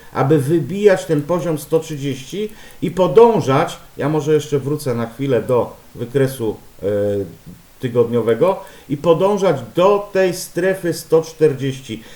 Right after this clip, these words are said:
Ja myślę, że skoro wykonał taki ruch, to prędzej czy później, bę-, znaczy,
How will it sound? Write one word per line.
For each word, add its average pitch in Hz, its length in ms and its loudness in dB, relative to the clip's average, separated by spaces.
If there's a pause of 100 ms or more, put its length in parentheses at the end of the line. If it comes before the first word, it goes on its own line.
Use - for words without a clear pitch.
(140)
Ja 147 140 6
myślę, 175 280 -2
że 165 180 0
skoro 175 380 0
wykonał 175 520 0
taki 208 500 0
ruch, 165 300 2 (260)
to 139 100 0
prędzej 175 540 4
czy 226 200 -2
później, 165 680 0 (180)
bę-, 165 300 0
znaczy, 165 280 -4